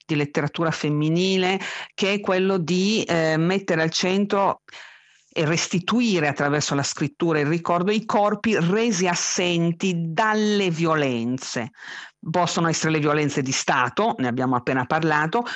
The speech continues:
possono essere le violenze di genere, Cristina Rivera Garza,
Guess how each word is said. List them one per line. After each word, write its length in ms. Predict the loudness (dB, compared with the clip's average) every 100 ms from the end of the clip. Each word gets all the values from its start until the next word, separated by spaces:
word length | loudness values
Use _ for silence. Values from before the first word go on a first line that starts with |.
| -10 -2
possono 380 | 0 2 0
essere 240 | 0 0 0
le 100 | 0
violenze 480 | 0 0 0 -2 -4
di 220 | -2 0
genere, 680 | 0 0 0 0 0 -2
Cristina 540 | -2 -2 -2 -2 0 0
Rivera 320 | 0 0 0
Garza, 520 | 0 0 0 -2 -4